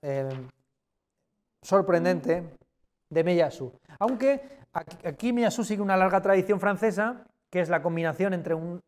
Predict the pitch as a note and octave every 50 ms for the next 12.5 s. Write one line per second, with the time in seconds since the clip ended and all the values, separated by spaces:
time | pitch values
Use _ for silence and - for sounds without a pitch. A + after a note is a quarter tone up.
0 | _ _ _ - E3 G3 G#3 G3 G3+ G3+ F#3 F3 E3 - - E3 D#3+ D#3+ F3+ F#3+
1 | D#3 E3+ F3+ F#3 F#3 F#3 F#3 F#3 F#3 F#3+ F#3 - - E3+ G3 A3+ G#3+ F3 D#3 C#3+
2 | B2 - - - _ _ _ _ _ _ _ _ _ _ - E3 F3 F#3+ G#3 G#3+
3 | G#3+ G3 - - E3+ D#3 D3+ F3 F3+ F3+ E3+ D#3 F3 F3 G3+ G3 F#3 G3 F#3+ G3+
4 | G#3+ A3+ G#3 - - _ _ _ _ _ _ _ _ - - _ _ F#3 F3 F3
5 | F3 - F#3+ G3 F3+ - F#3+ C#3 G#2+ - - _ _ _ _ _ _ _ _ _
6 | _ _ - D3 C#3 D#3 E3 F3 F#3 F3+ D#3+ C#3+ E3+ E3 C#3+ - - A3+ F3+ -
7 | D3+ B2+ - - - A3+ B3 G3+ D#3 C#3+ - - D#3+ D3 - F3 F3 E3 E3+ -
8 | E3+ E3 D#3+ E3 D#3+ E3 F3+ F3 F#3+ E3 C#3 E3 D#3 - D#3 D#3 D3 E3+ F3 F3
9 | E3 E3+ F3 F3 F3 E3+ E3 E3 D#3+ - - D#3+ - - G#3+ G#3 G3+ G#3+ A#3+ G#3+
10 | - - - _ _ _ _ _ _ _ _ C#3 C#3 D3+ D#3 D#3 D#3 D3+ C#3 D#3+
11 | C#3+ E3 D#3 E3 E3 E3 D#3+ D3 - - E3 E3 E3+ E3 D#3+ D#3+ D#3 D3+ D3+ E3+
12 | D#3+ D#3 - E3+ F3 G3 G#3+ B3+ - -